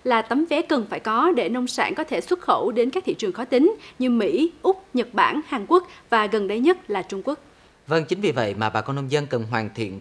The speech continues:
Speaker 2: quy trình canh tác bài bản, tham gia vào các chuỗi liên kết để hình thành vùng sản xuất chất lượng cao,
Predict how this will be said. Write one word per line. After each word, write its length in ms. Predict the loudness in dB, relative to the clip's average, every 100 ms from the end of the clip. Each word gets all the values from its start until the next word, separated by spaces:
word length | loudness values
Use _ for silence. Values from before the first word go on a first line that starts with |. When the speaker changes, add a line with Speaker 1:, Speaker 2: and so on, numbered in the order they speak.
| -6
Speaker 2:
quy 160 | -4
trình 300 | -2 -4 -4
canh 240 | -8 -8 -4
tác 360 | -4 -4 -4
bài 180 | -4 0
bản, 320 | -2 -2 -6 -8 -20 -8
tham 140 | -6 0
gia 200 | 0 2
vào 120 | 0
các 160 | -2 -4
chuỗi 160 | -4 0
liên 160 | -2
kết 200 | 0 -2 -4 -14 0
để 120 | 0
hình 140 | 0
thành 180 | -4 -2
vùng 180 | 0 0
sản 220 | -2 -4
xuất 260 | -2 -2 -2
chất 160 | -4
lượng 140 | -4 -2
cao, 220 | 0 0